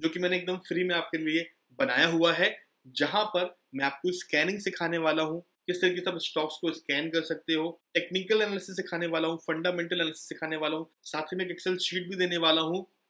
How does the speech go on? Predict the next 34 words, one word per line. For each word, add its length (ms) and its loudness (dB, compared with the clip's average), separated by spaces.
और 340 6
बेसिक 520 4
तो 140 6
रहेगा 320 4
ही। 420 -6
इन 140 4
सारी 320 6
चीजों 280 -2
के 160 -2
लिए 200 0
जो 160 -6
है 140 4
आपको 420 6
करना 300 4
क्या 180 4
है, 220 -4
आपको 380 2
बस 320 2
डीमैट 340 6
अकाउंट 300 2
ओपन 240 -2
करवाना 420 2
है। 180 0
इन 200 0
दोनों 260 2
में 120 -2
से 180 0
डिस्क्रिप्शन 720 -2
बॉक्स 260 0
में 80 -2
लिंक 180 -4
दिए 160 4
हुए 140 2
हैं 200 -2